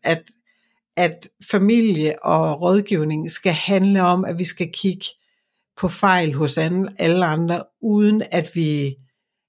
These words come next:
er nysgerrige på, hvad der er. Eller i hvert fald, som udgangspunkt, skal vi bare altid have tillid til,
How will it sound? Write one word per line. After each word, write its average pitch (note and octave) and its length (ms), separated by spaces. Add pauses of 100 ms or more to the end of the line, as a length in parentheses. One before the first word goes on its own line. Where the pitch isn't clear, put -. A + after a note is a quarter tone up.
(140)
er F3+ 100
nysgerrige F3 640
på, E3 200
hvad D#3+ 140
der D#3+ 100
er. D#3 360 (220)
Eller G#3 220
i G3 40
hvert B3 240
fald, A#3+ 300 (280)
som A#3 200
udgangspunkt, A#3 580
skal G#3 160
vi A3 80
bare A3 260
altid A#3 380
have A#3+ 140
tillid C#4 440
til, C4 220